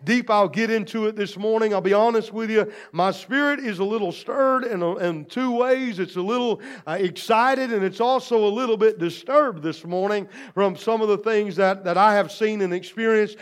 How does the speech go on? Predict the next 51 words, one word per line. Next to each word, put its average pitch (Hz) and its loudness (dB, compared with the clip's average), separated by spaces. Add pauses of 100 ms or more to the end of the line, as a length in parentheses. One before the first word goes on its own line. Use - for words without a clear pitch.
(180)
from 208 2
the 196 2
last 208 2
week. 220 -4
And 185 -4
so 214 2 (180)
I'm 277 -2
gonna 311 0
comment 254 2
on 185 0
some 190 -4
of 175 2
that. 165 4
I 170 2
just 214 -8
can't 247 4
get 220 2
away 214 2
from 262 0
it. 247 -4
I 170 0
had 202 2
to 190 -4
put 220 0
my 208 0
message 240 -4 (240)
aside 226 4
that 208 0
I 180 2
already 220 4
had 190 0
ready 226 2 (240)
and, 175 0
uh, 170 2
begin 190 0
to 196 2
move 214 -2
to 185 0
this 202 -6
thought 208 0
because 180 -4
I 175 2
felt 208 -4
the 175 -2
Lord 185 0 (260)
is 156 -6
leading 202 2
me 180 0
there, 185 -2
and 165 0
I, 180 2